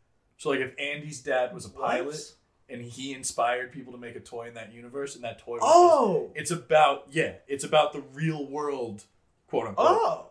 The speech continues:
Speaker 1: Buzz Lightyear. Yeah.
Speaker 2: So it's, oh! Oh, that's gonna be interesting.
Speaker 1: I'm super excited for that. Like, when I found that
Speaker 2: Holy
Speaker 1: out, I was
Speaker 2: crap.
Speaker 1: like, "Oh, that actually sounds
Speaker 2: So
Speaker 1: really
Speaker 2: probably
Speaker 1: cool."
Speaker 2: about, like, some real astronaut doing real shit.
Speaker 1: Yeah, doing, like, Star Command. <laughs> Like,
Speaker 2: That's really interesting. Holy crap.
Speaker 1: like, I'm just imagining the anim-,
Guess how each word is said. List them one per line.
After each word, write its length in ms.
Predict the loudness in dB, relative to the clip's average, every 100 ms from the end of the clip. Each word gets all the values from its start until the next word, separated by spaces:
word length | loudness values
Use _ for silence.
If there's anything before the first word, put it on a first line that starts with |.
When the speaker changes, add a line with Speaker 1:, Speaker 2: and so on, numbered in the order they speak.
| -10
Speaker 1:
Buzz 200 | -6 -6
Lightyear. 160 | -8 -6
Yeah. 280 | 0 2 0 -10 _ _ _ _ _ _ _ _
Speaker 2:
So 260 | 2 8 8
it's, 180 | 8 -6
oh! 760 | -4 4 4 4 2 -2 -6 -14 _ _
Oh, 200 | -2 0
that's 160 | 0 -2
gonna 100 | -8
be 120 | -10
interesting. 360 | -10 -14 -16 2
Speaker 1:
I'm 220 | 4 6
super 460 | 6 4 2 -2 -4
excited 340 | -2 -2 -2
for 60 | -6
that. 220 | -14 -16 _
Like, 160 | -8 -4
when 80 | -2
I 100 | 0
found 280 | 0 0
that 80 | 0
Speaker 2:
Holy 100 | 0
Speaker 1:
out, 120 | 0
I 60 | -2
was 120 | -6
Speaker 2:
crap. 100 | -8 -8
Speaker 1:
like, 80 | -8
"Oh, 160 | -6
that 200 | -2 -2 -4
actually 340 | -8 -8 -12
sounds 300 | -10 -12 -8
Speaker 2:
So 80 | -6
Speaker 1:
really 100 | -2
Speaker 2:
probably 240 | -2 -4
Speaker 1:
cool." 60 | -4
Speaker 2:
about, 160 | -2 -2
like, 140 | -4
some 280 | -6 -10 -8
real 280 | -6 -4 -2
astronaut 680 | -2 -4 -6 -12 -12 -12
doing 240 | -14 -18 -18
real 260 | -14 -12 -12
shit. 160 | 4
Speaker 1:
Yeah, 280 | 8 8 6
doing, 300 | 0 -8 -8
like, 220 | -8 -6
Star 380 | -2 2 4 4
Command. 420 | 0 -10 -14 -10 -2
<laughs> 80 |
Like, 200 | 0 0 -4 _ -12
Speaker 2:
That's 280 | -10 -8 -10
really 360 | -10 -8 -8
interesting. 460 | -10 -12 -10 -6 -6
Holy 280 | -6 -10 -12
crap. 300 | -14 -8 -2
Speaker 1:
like, 160 | 0 2
I'm 160 | 0
just 160 | -2 -6
imagining 540 | -6 -6 -8 -12 -14
the 240 | -14 -14 -12
anim-, 300 | -12 -12